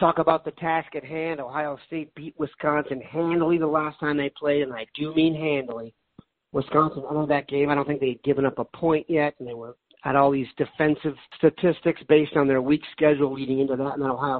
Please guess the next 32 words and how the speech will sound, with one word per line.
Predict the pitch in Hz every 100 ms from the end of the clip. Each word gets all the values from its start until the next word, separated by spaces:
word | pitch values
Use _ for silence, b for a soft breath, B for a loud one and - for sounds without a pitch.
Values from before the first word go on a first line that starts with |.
| -
State | 139 -
crushed | - 160 151 -
them | 147
and | 135
ran | 127 139
all | 135 127 127
over | 139 127 120
them. | 113 - _ _ _ _ _ _ _ _ _
Do | -
you | 156 190
think | 175 160
Wisconsin | 160 - 170 165 160
can | 160 151
make | 151 143
adjustments? | 123 170 175 175 175 170 -
Do | 156
you | 160 143 -
fear | 180 170
the | 151
Badgers | 139 147 143 147 139 151
at | 147 135
all | 156 156 139
heading | 135 139 135
into | 131 135
this | 131 -
weekend? | 160 156 160 151 147
Of | 123 -
course, | - 165 160
for | -
the | 123
Big | 143 147
Ten | - 120